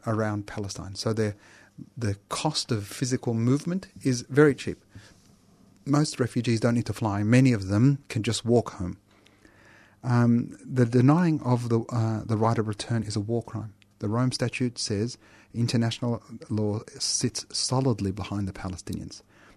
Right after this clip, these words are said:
There's no legal, no economic, no, um, geographic, no logistical reason why the Palestinians can't go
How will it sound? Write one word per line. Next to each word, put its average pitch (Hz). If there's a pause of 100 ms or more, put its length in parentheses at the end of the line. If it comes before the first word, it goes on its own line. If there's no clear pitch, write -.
There's 107
no 107
legal, 143
no 120
economic, 123 (380)
no, 110
um, 107 (760)
geographic, 127 (180)
no 110
logistical 123
reason 113 (560)
why 120
the 123
Palestinians 107
can't 107
go 101